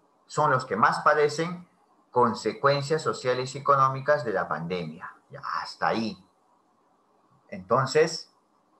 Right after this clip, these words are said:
si yo voy viendo que habla de los jóvenes y que van padeciendo consecuencias sociales y económicas de la pandemia,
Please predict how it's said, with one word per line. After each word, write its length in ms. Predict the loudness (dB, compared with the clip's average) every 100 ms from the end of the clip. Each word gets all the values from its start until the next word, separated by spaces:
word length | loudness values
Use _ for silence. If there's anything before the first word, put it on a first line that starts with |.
| _
si 180 | -10 2
yo 120 | 4
voy 160 | 4
viendo 320 | 4 0 2 2
que 100 | 2
habla 200 | 2 2
de 100 | 0
los 160 | -2
jóvenes 480 | 2 4 4 -2 -8
y 140 | -14 -2
que 100 | 4
van 200 | 4 4
padeciendo 640 | 0 -2 -6 -2 0 0
consecuencias 680 | -2 -8 -2 0 0 -2 -8
sociales 720 | -10 2 4 4 2 -4 -12 _ _ _ -8
y 160 | -2
económicas 1040 | 0 2 4 4 2 0 0 2 0 -10 _ _ _
de 200 | -10 -4
la 240 | 0 2
pandemia, 800 | 2 0 0 -2 -2 -2 -4 -4